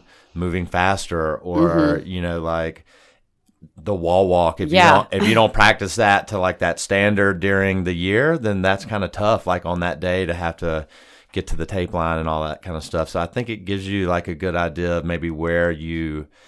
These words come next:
Speaker 1: where you kinda, like, need to focus some attention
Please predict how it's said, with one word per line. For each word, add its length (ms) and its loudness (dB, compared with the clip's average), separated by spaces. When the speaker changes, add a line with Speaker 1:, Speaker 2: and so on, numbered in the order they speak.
Speaker 1:
where 280 4
you 200 0
kinda, 320 -2
like, 220 -2
need 180 -6
to 60 -12
focus 400 -6
some 160 -8
attention 800 -10